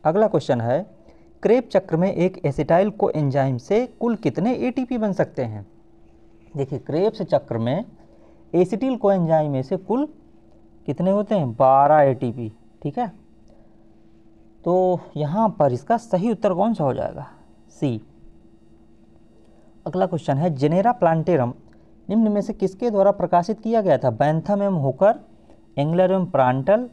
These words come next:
John Hutchinson या फिर इनमें से कोई नहीं? तो इसका सही उत्तर है, जेनेरा प्लांटेरम नाम की पुस्तक बैंथम एवं हुकर द्वारा लिखी गई थी,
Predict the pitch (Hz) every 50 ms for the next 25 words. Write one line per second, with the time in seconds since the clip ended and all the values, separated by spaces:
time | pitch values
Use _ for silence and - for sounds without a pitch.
0 | - 131 120 113 - 135 131 139 165 170 165 175 175 - 185 185 175 180 208 208
1 | 196 185 180 175 190 196 196 202 202 202 - 208 - - 226 233 240 240 226 208
2 | 190 151 156 131 113 107 110 - - - - - - - - - _ _ _ _
3 | _ - - 135 - - 156 156 - 196 220 220 202 - 202 196 190 202 202 175
4 | 160 165 175 196 208 220 208 190 180 175 170 160 180 170 170 170 170 160 156 156
5 | 156 160 135 139 123 - 190 180 156 143 165 170 175 175 175 196 196 190 185 175
6 | 135 120 147 147 - 208 196 175 180 170 165 160 156 151 139 139 143 117 120 113
7 | 107 107 - 110